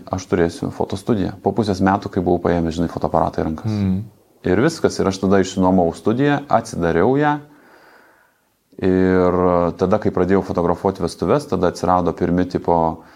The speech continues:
Speaker 1: kažkokie paklausimai, „Ei, mes vestuvių žurnalas, gal tu mus galėtum nufotkinti vestuvinę reklamą ar viršelį?“ Gyvenime nebuvau jokioj fotosesijoj, neįsivaizduoju, aš net asistentų nebuvau, aš nežinojau, kaip tai yra daroma.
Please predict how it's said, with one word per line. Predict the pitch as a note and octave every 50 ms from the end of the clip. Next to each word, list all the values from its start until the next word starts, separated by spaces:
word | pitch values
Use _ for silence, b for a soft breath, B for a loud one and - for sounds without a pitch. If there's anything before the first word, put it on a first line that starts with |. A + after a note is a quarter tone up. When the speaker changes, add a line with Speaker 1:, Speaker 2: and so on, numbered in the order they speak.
| B B B B
Speaker 1:
kažkokie | - E2+ - - - - F#2+
paklausimai, | F2+ - E2+ - F2 E2+ E2 - - F#2 F2+ E2+ E2+ E2+ E2 - -
„Ei, | G2 F#2 E2+ D#2+
mes | D#2+ E2+ E2+ -
vestuvių | - D#2+ - - F2 E2+
žurnalas, | D#2+ E2+ E2+ E2+ E2+ E2+ E2+ E2+ E2 E2+
gal | E2+ E2 E2 D#2+
tu | - - E2
mus | E2 E2 E2
galėtum | E2 D#2+ E2 E2 - E2+ E2+
nufotkinti | E2 - - - - - - E2 D#2+ -
vestuvinę | - - - - E2 E2 D#2+ D#2+ D#2
reklamą | - - - E2 E2+ E2+ E2
ar | D#2+
viršelį?“ | E2 F2+ F2+ - - C#3+ B2 G2 F2 - B B B B B B B B _ _ -
Gyvenime | - E2 F2 F2 F#2 E2+ D#2+ D#2+
nebuvau | D#2+ D#2 E2+ F2 E2+ E2 D#2+
jokioj | E2 F2 E2
fotosesijoj, | - - - E2 - - A2 G#2+ - - - -
neįsivaizduoju, | E2 F2 G2 A2+ B2 B2 A2+ F#2+ F2+ - E2+ E2+ E2 F2 F#2 E2+ D#2+ D#2+ - -
aš | F#2 F#2+ F#2+ -
net | G#2 G2 G2 -
asistentų | F#2+ F#2 - F#2+ - - A2 G#2 G#2 G2 G2
nebuvau, | E2+ D#2 D#2 E2 D#2+ D#2+ D#2+ E2+
aš | F2+ -
nežinojau, | A2 G2+ G#2 G2 F#2+ F#2+ G#2 G2 F#2 E2 -
kaip | - D#2+ -
tai | F2 D#2
yra | D#2+ E2
daroma. | F2 F2 E2+ E2 D#2